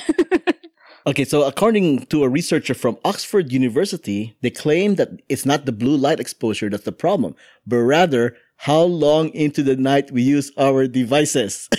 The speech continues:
Speaker 2: <laughs>
Speaker 1: That too. <laughs>
Speaker 2: Right? So it's kinda funny because, 'cause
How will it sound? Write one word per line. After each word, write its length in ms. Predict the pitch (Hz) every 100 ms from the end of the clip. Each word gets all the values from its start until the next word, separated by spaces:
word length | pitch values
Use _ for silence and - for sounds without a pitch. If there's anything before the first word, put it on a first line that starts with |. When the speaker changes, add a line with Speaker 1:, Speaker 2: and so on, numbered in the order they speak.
| - -
Speaker 2:
<laughs> 100 | 269 359 - - - - -
Speaker 1:
That 300 | 240 240 240 240
too. 560 | 247 214 202 208 247
<laughs> 40 | 220
Speaker 2:
Right? 400 | 254 302 - -
So 220 | 240 220
it's 200 | - 220
kinda 220 | - 277 254
funny 280 | 330 349 208
because, 360 | 156 175 - - - - 440
'cause 160 | -